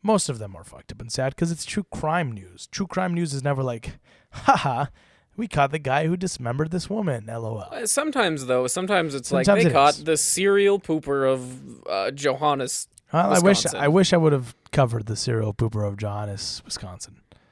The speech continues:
Speaker 2: Ah. Yeah, he
Speaker 1: Yeah.
Speaker 2: pooped a lot.
Speaker 1: Well, we, we have some fun, n-, not fun, but a little surprise at the end there, uh, that we'll get to.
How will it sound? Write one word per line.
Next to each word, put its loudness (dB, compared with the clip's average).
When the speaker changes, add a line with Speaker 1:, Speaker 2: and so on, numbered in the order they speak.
Speaker 2:
Ah. -8
Yeah, -4
he -2
Speaker 1:
Yeah. -4
Speaker 2:
pooped 0
a 0
lot. 2
Speaker 1:
Well, 2
we, 6
we 8
have 8
some 0
fun, 0
n-, -4
not 0
fun, 0
but -2
a 0
little 0
surprise -4
at 0
the 0
end -6
there, -12
uh, -8
that -8
we'll -4
get -14
to. -14